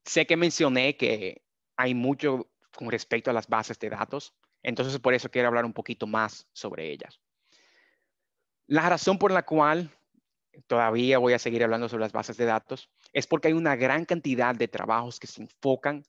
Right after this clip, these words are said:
sobre cómo los datos están almacenados, cómo se están estructurados, cómo van a ser procesados, etcétera. Por eso quiero que solamente hablar rápidamente sobre algunas de las soluciones o algunos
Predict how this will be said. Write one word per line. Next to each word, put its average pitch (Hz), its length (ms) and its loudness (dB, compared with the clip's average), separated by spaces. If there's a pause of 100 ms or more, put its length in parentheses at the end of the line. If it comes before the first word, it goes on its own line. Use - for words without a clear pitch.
(400)
sobre 123 460 2
cómo 135 240 2
los 127 220 -2
datos 127 480 -2
están 117 300 -4
almacenados, 117 880 -2
cómo 117 260 -4
se 120 100 -10
están 117 400 -2
estructurados, 113 880 -4
cómo 113 300 -2
van 117 240 0
a 113 40 -2
ser 113 180 -10
procesados, 117 800 -2
etcétera. - 640 -8 (560)
Por 139 200 6
eso 156 400 2
quiero 131 280 2
que 117 380 2 (200)
solamente 135 540 2
hablar 123 480 2
rápidamente 123 840 0
sobre 107 200 -6
algunas 113 260 -4
de 117 80 0
las 110 100 -2
soluciones 123 640 -6
o - 20 -8
algunos 113 380 -8